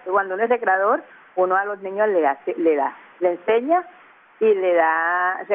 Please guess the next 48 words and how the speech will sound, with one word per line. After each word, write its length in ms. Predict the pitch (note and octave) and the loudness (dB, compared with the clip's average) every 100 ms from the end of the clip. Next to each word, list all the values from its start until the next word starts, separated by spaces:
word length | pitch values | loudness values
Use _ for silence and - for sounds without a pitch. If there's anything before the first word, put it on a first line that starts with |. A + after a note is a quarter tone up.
| F#3+ | -4
yo 100 | F3+ | -2
me 60 | F#3 | -2
los 80 | G#3 | 0
llevaba 280 | G#3 E3+ E3+ | 0 2 0
a 20 | |
la 180 | F3+ F3+ | 0 0
playa, 520 | G3+ G3+ G#3 A3 C4+ - - _ _ | 0 0 0 -2 -4 -12 -20 _ _
le 180 | F3+ F3+ | 0 2
dictaba 420 | F3 E3+ F3 E3+ | 2 2 0 -2
clase 260 | F3 F3+ F#3 | -2 -6 -8
en 60 | F#3 | -6
una 180 | F#3 F3+ | -4 -2
rama, 500 | F#3+ G3 G3 G#3 - - _ _ _ _ _ _ - | -2 -2 -2 -4 -6 -18 _ _ _ _ _ _ -4
en 180 | F#3 F3+ | 0 0
vez 120 | E3+ | 0
de 100 | E3 | -2
ser 160 | F3 | -2
su 120 | G#3 G#3 | -2 0
profesora, 640 | A3 C4+ C4 A#3 A#3+ D4 - _ _ - | 0 -2 -2 0 -2 -4 -10 _ _ -2
era 420 | E3+ E3 G3+ A#3+ - - _ _ _ _ - | 2 2 0 -4 -20 -20 _ _ _ _ -2
su, 220 | G3+ F3+ - | 0 0 -4
su, 280 | - F#3 F3 - | -2 -2 -2 -6
su, 140 | - - | -6 0
su 100 | G3+ | 0
amiga, 500 | G#3 B3 D#3+ C#3+ - | 0 -2 0 -2 0
soy 160 | F3 F3 | -2 0
su 80 | G#3+ | -2
amiga. 380 | G#3 A3 D#3 D3 | 0 -2 0 -2
Ellos 160 | F3+ | -2
son 300 | F#3+ F#3 F#3 | -4 -4 -2
lindos 340 | G3+ A#3+ B3 A#3+ | 0 0 0 -4
porque 340 | F#3 - D#3 - - | -6 -6 -8 -8 -4
donde 220 | F#3 F#3 | -4 -2
me 100 | F3+ F#3 | -2 -4
ven, 120 | G3+ | -2
"Profe, 520 | G#3+ C#4 F#4 - C4 | 0 0 0 -2 -2
profe", 480 | - B3+ D#4+ C4+ D#3+ - - - | 0 0 0 -2 -4 -10 -20 -4
y 80 | G#3 G#3 | -4 -2
si 80 | G3+ | -4
no 120 | F#3 F3 | -2 0
tenían 260 | A3 A3+ | 0 2
el 100 | A3+ | 2
material, 420 | A3 F#3+ F#3 B3 | 0 -2 -2 0
yo 100 | F3+ | 0
les 120 | D#3 D#3+ | 0 2
llevaba 300 | D#3 D3+ D3 | 2 0 0
el 80 | |
material. 500 | D#3 C#3+ C#3+ G3+ G#3+ | -4 -4 0 0 0